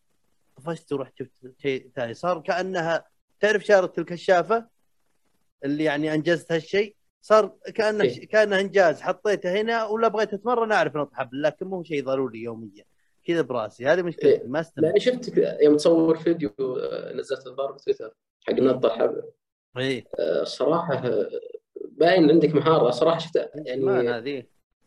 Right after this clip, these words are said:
Speaker 2: يعني واضح إنه مو، مو بشيء، يعني حتى لو أنت تركته، يعني فيه، فيه ما زال موجود.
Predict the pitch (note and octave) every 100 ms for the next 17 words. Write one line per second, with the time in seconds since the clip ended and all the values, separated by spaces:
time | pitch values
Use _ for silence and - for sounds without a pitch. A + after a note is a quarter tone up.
0 | _ _ _ _ _ _ _ - C3 C#3+
1 | - - C3 E3 F#3 E3+ E3+ E3+ F3+ F#3+
2 | F3+ - E3+ D3+ C#3 A2 - F3 E3 D#3+
3 | D#3 D#3 - A2+ A2 A2+ - F3 - E3
4 | D3 B2 A#2 C3+ C#3+ B2 B2 C3 A#2